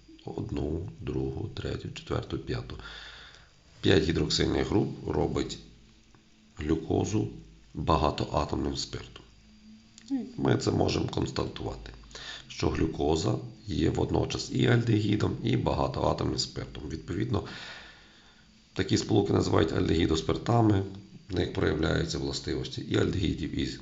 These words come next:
багатоатомних спиртів. Форму молекули глюкози, зображену вище, називають відкритою.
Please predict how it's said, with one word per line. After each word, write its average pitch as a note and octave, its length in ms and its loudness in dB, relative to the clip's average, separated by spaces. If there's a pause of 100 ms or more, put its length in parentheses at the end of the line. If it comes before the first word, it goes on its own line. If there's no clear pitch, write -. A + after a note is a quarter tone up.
(140)
багатоатомних B1+ 640 -4
спиртів. - 460 -12 (1400)
Форму C3 360 10
молекули C3 500 12
глюкози, C#3 420 10
зображену A#2 640 8
вище, A2 500 6
називають F#2 600 4 (120)
відкритою. - 840 2